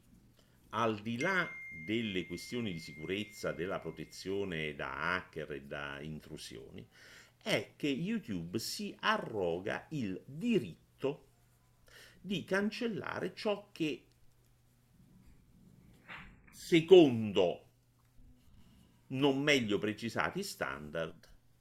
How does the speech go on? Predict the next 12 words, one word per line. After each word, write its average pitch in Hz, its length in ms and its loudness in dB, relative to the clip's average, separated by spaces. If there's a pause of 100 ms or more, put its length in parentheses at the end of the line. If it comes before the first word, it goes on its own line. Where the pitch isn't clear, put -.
(1000)
ehm, 71 1900 -6 (520)
non 156 300 4
piace 78 720 -6 (340)
a 92 240 -8
chi, 76 320 -14 (180)
eh, 67 760 -14 (880)
gestisce 71 880 -10
la 67 180 -8
baracca. - 680 -14 (680)
Ora, 87 480 2 (320)
quando 202 400 2
voi, 120 520 0